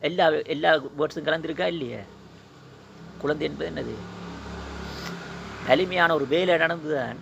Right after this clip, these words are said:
ஒரு உயிர் தோன்றணும். அப்ப அதுல வல்லினம் இருக்குது, உயிர் இருக்குது. நாங்களும் வலிமை படைத்தாங்களும் எங்களுக்கு உயிர் இருக்குது. செத்து போனா அதுக்கு என்ன பேர்? புணம். ஆமா இல்லையா? சில இதுகளை விலகிக் கொள்ளுங்கள். ஆகவே நாங்கள் இனிமேல் மாற்றப்பட வேண்டியவர்கள்.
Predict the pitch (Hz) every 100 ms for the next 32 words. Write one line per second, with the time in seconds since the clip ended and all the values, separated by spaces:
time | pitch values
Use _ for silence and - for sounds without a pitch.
0 | - - - 143 151 160 - 165 156 139
1 | 113 110 127 131 131 147 165 156 143 127
2 | 127 139 175 _ _ - - - 180 147
3 | 139 127 110 110 104 104 - _ _ _
4 | - 139 139 135 151 139 143 135 120 127
5 | 120 151 156 147 156 147 131 113 110 -
6 | 143 143 147 147 151 165 139 123 - -
7 | 160 117 - _ _ _ _ _ _ _
8 | _ _ 151 156 165 127 117 107 - _
9 | - - 151 147 131 143 143 120 113 110
10 | 101 - _ _ _ _ - 131 147 -
11 | 117 113 - _ _ _ _ _ _ -
12 | 131 170 160 156 151 143 - _ - 151
13 | 156 143 135 127 117 110 107 107 110